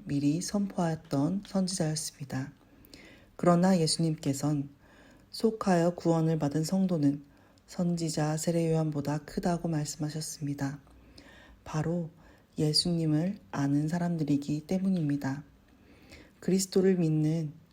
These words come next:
저와 성도 여러분들은 이 세상에서 아무리 작고 낮아 보이더라도 천국에 속한 큰 자라고 말씀하신 것입니다. 우리는 흔히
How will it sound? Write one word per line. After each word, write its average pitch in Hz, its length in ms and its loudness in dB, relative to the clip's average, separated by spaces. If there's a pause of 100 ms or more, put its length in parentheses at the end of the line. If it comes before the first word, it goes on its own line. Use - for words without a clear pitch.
저와 147 520 -2 (120)
성도 175 340 -4
여러분들은 143 720 -4 (720)
이 156 140 -2
세상에서 170 720 -2 (640)
아무리 147 580 0
작고 139 640 -8 (320)
낮아 156 280 -2
보이더라도 151 760 -2 (520)
천국에 165 600 -2
속한 160 680 -4
큰 208 220 -2
자라고 160 640 0
말씀하신 143 680 -2
것입니다. 135 680 -6 (1000)
우리는 196 320 6
흔히 175 500 2